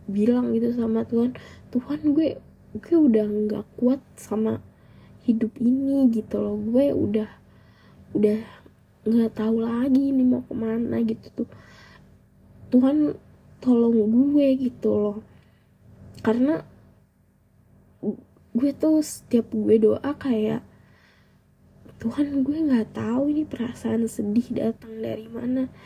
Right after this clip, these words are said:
Tuhan, gue nggak tahu nih pikiran-pikiran,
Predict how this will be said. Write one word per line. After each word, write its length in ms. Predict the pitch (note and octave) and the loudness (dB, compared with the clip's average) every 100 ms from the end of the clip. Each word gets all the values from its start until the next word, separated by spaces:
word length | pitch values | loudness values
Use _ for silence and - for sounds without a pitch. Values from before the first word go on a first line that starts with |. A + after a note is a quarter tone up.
| - - - | -20 -20 -10
Tuhan, 400 | - B3 C4+ C#4 | 0 0 2 0
gue 240 | C4 D4 - - - | 0 0 -2 -12 -6
nggak 340 | A3 A3 - - | -4 -2 -6 -6
tahu 400 | A3+ B3+ C#4 C4 | -2 0 2 2
nih 160 | A#3 - - - | 0 -4 -10 -4
pikiran-pikiran, 1200 | G#3 - A3 A3 A3+ - A3 - A3+ A3 A3 | -2 0 0 0 -2 -2 -6 0 0 2 0